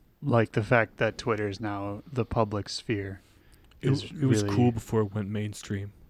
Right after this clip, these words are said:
Speaker 1: Yeah. The only reason I ever got a Twitter was to do a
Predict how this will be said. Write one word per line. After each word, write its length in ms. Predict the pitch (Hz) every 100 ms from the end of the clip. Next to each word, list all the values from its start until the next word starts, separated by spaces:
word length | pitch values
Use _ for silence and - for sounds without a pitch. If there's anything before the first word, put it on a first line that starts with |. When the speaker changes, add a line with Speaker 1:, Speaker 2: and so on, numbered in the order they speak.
| -
Speaker 1:
Yeah. 340 | - 104 98 95 - - - _ _ _ - - - - - - - - - _ _ - - - - - - - -
The 140 | 156
only 160 | 147 139
reason 320 | 131 123 123
I 120 | 120
ever 140 | 117 113
got 200 | 113 110
a 60 |
Twitter 340 | - 120 107 107
was 180 | 107
to 140 | - 117
do 180 | 113 107
a 280 | 107 107